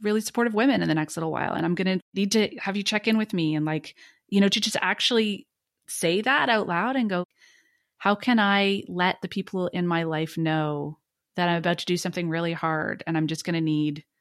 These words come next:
some check-ins and I'm gonna need some time with you?" And, and people are really happy when you do that. Like, that's the thing, is it feels like you're burdening people. But as soon as you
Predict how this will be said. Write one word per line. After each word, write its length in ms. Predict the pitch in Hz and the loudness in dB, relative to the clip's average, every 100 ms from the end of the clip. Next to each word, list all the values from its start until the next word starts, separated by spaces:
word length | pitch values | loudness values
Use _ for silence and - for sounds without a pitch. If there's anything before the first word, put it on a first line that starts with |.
| - | -10
some 160 | 170 | -8
check-ins 600 | 151 170 - - 110 - | -2 -4 -4 -8 -8 -6
and 80 | 160 | -2
I'm 100 | 160 | -2
gonna 180 | 165 165 | 0 0
need 280 | 165 160 156 | 0 -2 -4
some 140 | 175 | -6
time 220 | - - | -4 -4
with 160 | 170 - | -4 -6
you?" 260 | - - - | -4 -4 -2
And, 360 | 175 165 156 - - - _ _ | 0 2 0 -4 -12 -20 _ _
and 140 | 226 214 | 0 2
people 280 | 311 - 440 | 0 0 0
are 140 | 427 | 2
really 220 | 311 349 370 | 0 2 2
happy 500 | 339 277 302 302 277 | 2 2 2 2 4
when 160 | 233 | 6
you 100 | 226 | 4
do 240 | 220 226 254 | 4 4 4
that. 220 | - - | 2 0
Like, 120 | 202 | 0
that's 180 | 233 233 | 0 0
the 60 | |
thing, 140 | 269 233 | 0 2
is 100 | 208 | 0
it 120 | - | 0
feels 240 | 240 262 | 2 2
like 140 | 277 262 | 0 -2
you're 80 | 226 | -2
burdening 580 | - 180 196 240 254 | 0 -2 0 2 2
people. 600 | 262 269 277 277 294 311 311 _ _ _ _ _ _ | 2 0 -2 -4 -4 -4 -8 _ _ _ _ _ _
But 140 | 233 233 | 0 2
as 180 | 247 - | 2 2
soon 240 | 294 330 | 2 4
as 240 | 359 - - | 2 -2 -4
you 140 | 359 | -4